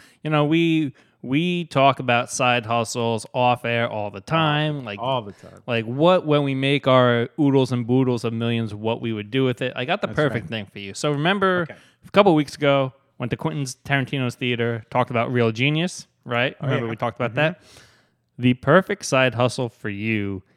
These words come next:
Speaker 1: is to somewhere in New Jersey that has a cultural thing, buy a movie theater and program it. Well, and then have some of your friends program it that are in the arts also. And, you know,
Speaker 2: Oh.
Speaker 1: just have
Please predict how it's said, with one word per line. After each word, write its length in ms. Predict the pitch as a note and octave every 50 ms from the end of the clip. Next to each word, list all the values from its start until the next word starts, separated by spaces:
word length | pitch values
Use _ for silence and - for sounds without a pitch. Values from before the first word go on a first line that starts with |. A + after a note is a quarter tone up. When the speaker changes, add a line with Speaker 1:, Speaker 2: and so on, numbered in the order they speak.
| _ _ _
Speaker 1:
is 280 | - B2 A#2 A2+ G#2+ -
to 200 | - - A#2+ A2
somewhere 480 | - - - D#3+ E3+ F#3+ G3+ G3+ G3 F#3+
in 180 | - E3 D#3
New 140 | D#3 D3+ C#3+
Jersey 400 | B2 B2+ B2+ C3 C3 B2 D3+ D3
that 140 | B2+ A#2 A2+
has 300 | A#2+ A#2+ A2+ A2+ A#2 A#2+ -
a 180 | A#2 A2+ G#2 -
cultural 760 | - - D3 D3 D3 C3+ - D3+ D3 C3+ B2+ B2+ B2 A#2 - _ _ _ _ _ _ -
thing, 420 | A#2+ A2 A2 A2+ A#2+ C3 C3 A#2+ - _
buy 380 | - G2 G2 G#2+ G#2 A2+ C3+ D#3
a 140 | D#3+ E3+ E3
movie 360 | D3+ C#3+ C3+ C3 A#2+ A#2+ A2
theater 540 | - - A#2 G#2+ G#2+ G#2 G#2 G#2+ G#2+ G#2 - _ _ _ _ _ _ _ -
and 240 | C3 A#2 G#2+ G#2+ G2+
program 720 | - - - A#2 A#2 A#2 A2+ A2+ A#2 A2 G#2+ G#2+ G#2+ A2
it. 160 | A2+ C3+ - _ _ _ _ _ _ _ _ _ _ _ _ _ _ _ _ _ _ _ -
Well, 280 | D3 D#3 C#3 C3+ - - -
and 200 | C3+ C3 C3 B2+
then 180 | B2 B2 A#2+
have 300 | B2 B2+ A#2 A2+ G#2 -
some 200 | - C3 A#2+ A#2
of 100 | A2 G#2 A2
your 140 | A2 G#2+
friends 340 | - - B2 A2+ A2 A2 G#2
program 500 | - - A#2 A2 A2 G#2 A2 G#2 G#2+ A2+
it 60 | A2+
that 160 | - G#2+ G#2 G#2+
are 40 |
in 260 | A2+ A#2 B2 A#2 A2+ A2+
the 100 | A#2+ -
arts 300 | G#2+ G#2 G#2 G#2 - A#2
also. 520 | A2 G#2+ G#2+ G#2 - - B2+ B2+ C3 B2+ - _ _ _ _ _ _ _ _ _ _ -
And, 280 | C#3 C#3 C#3 C#3+ D3+ D3+
you 60 | D3+
know, 100 | D3+ D3+
Speaker 2:
Oh. 40 | D3
Speaker 1:
just 220 | C#3 D#3+ - -
have 420 | - D#3 D#3 D#3 D#3 D3+ D3+ D3+